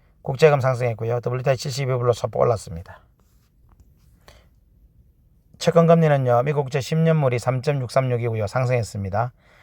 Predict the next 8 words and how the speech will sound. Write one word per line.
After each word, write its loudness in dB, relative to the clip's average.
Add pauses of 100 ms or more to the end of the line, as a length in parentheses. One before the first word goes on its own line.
(180)
미국 2
국채 -2
이 0
년물은 4
사점이삼팔로 0 (400)
상당히 -2 (240)
국채 0
금리가 0